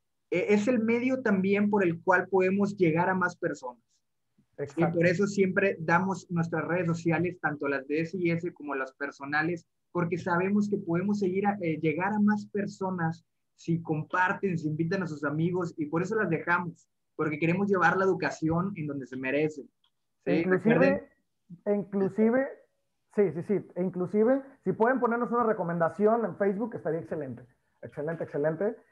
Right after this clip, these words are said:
Speaker 2: Pero bueno, Rosbel, ¿seguimos?
Speaker 1: Seguimos. Ok.
Speaker 2: Listo.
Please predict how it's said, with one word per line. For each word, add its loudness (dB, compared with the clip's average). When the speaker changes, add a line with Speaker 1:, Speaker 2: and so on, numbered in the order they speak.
Speaker 2:
Pero 8
bueno, 4
Rosbel, 4
¿seguimos? 6
Speaker 1:
Seguimos. -2
Ok. 4
Speaker 2:
Listo. 4